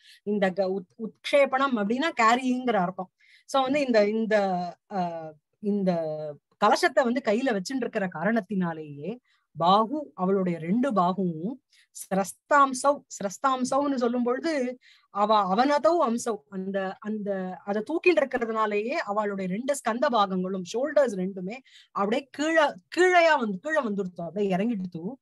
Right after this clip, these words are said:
அதுக்கப்புறம் என்ன, அதிமாத்திர லோகித தலவு, and அது கையில வச்சுட்டு இருக்கால கொ-, குடத்தை, அதனாலேயே என்ன அப்படின்னா, அந்த லௌகித்யம்னா சிவப்பு, லோகித தலவு அப்படின்னு சொல்லும் பொழுது அவளுடைய கரதலங்கள்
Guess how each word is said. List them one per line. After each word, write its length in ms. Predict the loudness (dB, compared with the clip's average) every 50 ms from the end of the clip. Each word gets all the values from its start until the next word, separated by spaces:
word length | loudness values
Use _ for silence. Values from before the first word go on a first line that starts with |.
| _ _ _ _ _ _ _ 0
அதுக்கப்புறம் 480 | 2 2 4 4 4 4 4 2 2
என்ன, 220 | 2 0 0 0 0 -2 -2 -6 -4 0
அதிமாத்திர 800 | 0 0 2 2 2 2 2 2 0 -2 -4 -6 _ _ 0 2 2 2 0 _ _ _ -10 -8 -6 -4 -2
லோகித 440 | -2 -2 -2 -4 -4 -4 -4 -2
தலவு, 300 | -2 0 -2 -2 -2 -4 -6 -10 _ _ _ _ _ _
and 180 | -6 -2 2 2
அது 140 | 2 2 2
கையில 300 | 2 2 2 4 2 2
வச்சுட்டு 300 | 0 0 -4 -6 -6 -6
இருக்கால 360 | -2 0 2 2 2 2 0 -2
கொ-, 200 | -2 -4 -4 -4 -2
குடத்தை, 360 | -2 -2 -2 0 0 0 0 0 -2 -6 _
அதனாலேயே 680 | -6 -4 -2 -2 0 0 2 2 2 0 -2 -6 -6 -4
என்ன 360 | -4 -4 -2 -2 0 0 0
அப்படின்னா, 500 | -2 -2 -2 -2 0 0 0 -2 -2 -4 -6 -8 -8 _ _ -20 -20 _ _ _ _ _ -4
அந்த 280 | -2 -2 0 0 2
லௌகித்யம்னா 720 | 2 2 2 2 2 0 -2 0 -4 -8 -6 -6 -4 -4
சிவப்பு, 480 | -6 -2 -2 -2 -2 -2 -2 -2 -2 -4 -4 _ _ _ _ _
லோகித 420 | -2 0 2 2 2 0 0 -2 0
தலவு 340 | 2 2 2 4 2 2 0
அப்படின்னு 280 | -2 -2 -4 -4 -6 -4
சொல்லும் 320 | -4 -4 -4 -4 -4 -4
பொழுது 300 | -4 -4 -4 -2 -2 -2 -2 -4 -4 -6 -8 -8
அவளுடைய 560 | -4 -4 -2 0 0 0 0 0 -2 -2 -2 0
கரதலங்கள் 640 | 0 0 2 2 2 0 0 -2 -4 -4 -4 -4